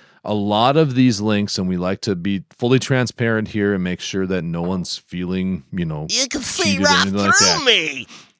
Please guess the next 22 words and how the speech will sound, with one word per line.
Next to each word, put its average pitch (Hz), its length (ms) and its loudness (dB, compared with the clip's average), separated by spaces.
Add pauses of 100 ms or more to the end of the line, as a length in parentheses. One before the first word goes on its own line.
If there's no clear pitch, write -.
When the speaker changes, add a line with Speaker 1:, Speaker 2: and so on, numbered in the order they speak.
(160)
Speaker 1:
Right. 107 520 2
And 131 120 0
all 135 260 2
these 165 180 0
links, 135 240 2
when, 113 280 0
you 117 60 2
know, 107 80 0
Speaker 2:
<laughs> 107 100 2
Speaker 1:
whenever 139 380 4
here 143 200 4
on 139 80 2
Digital 123 280 2
Soup, 120 240 2
when 101 140 -2
we 117 120 0
link 117 280 0
you 131 80 0
to 110 120 -2
something 113 360 -4
on 110 120 -2
Amazon, 101 600 -2